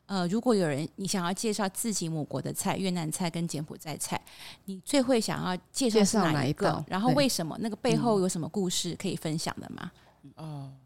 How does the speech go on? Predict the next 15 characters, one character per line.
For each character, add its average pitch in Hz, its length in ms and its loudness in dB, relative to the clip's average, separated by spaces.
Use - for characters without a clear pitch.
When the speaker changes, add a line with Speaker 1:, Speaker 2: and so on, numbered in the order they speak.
Speaker 3:
像 285 240 -12
我 226 100 -2
觉 165 220 -4
得 180 760 -2
我 - 80 -14
最 226 180 -2
简 156 240 -4
单 180 200 -2
的 165 120 -6
是， 180 400 -4
我 156 100 -6
最 196 220 -6
喜 165 160 0
欢 180 240 -2
弄 175 340 -8